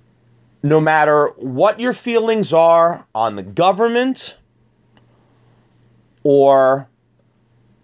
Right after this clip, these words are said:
all the violence in the world and all the tragedies and all the terrorism and the terrible things that we see going on every single day, just spend some time each week,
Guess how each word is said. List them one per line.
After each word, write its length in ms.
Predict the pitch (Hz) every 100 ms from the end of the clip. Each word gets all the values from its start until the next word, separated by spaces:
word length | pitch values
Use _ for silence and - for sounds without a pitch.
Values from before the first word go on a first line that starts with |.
| _ _ _ _ _
all 280 | 147 156 160
the 160 | 131 135
violence 640 | 101 165 202 208 208 -
in 60 | 208
the 60 |
world 640 | 196 190 185 180 180 175 - -
and 140 | 127 -
all 360 | 156 156 156
the 240 | 135 135 117
tragedies 960 | - - 202 196 202 185 185 185 170
and 120 | 139 131
all 360 | 143 143 135
the 140 | 98 104
terrorism 960 | - 196 214 202 185 185 156 185 170
and 240 | 147 117 110
the 100 | 110
terrible 460 | - 214 247 220
things 440 | - 202 190 165 - - -
that 140 | 131
we 80 | 147
see 260 | - 196
going 340 | 165 160 156 151
on 200 | 156 151
every 160 | 135
single 340 | 135 - 135 127
day, 480 | 104 123 98 67 - _ _ _ _ _ _
just 380 | - 339 320 -
spend 460 | - - 180 160 151
some 640 | - - 220 196 170 143
time 580 | - - 143 135 117 107
each 360 | 127 127 117 -
week, 480 | 120 131 135 -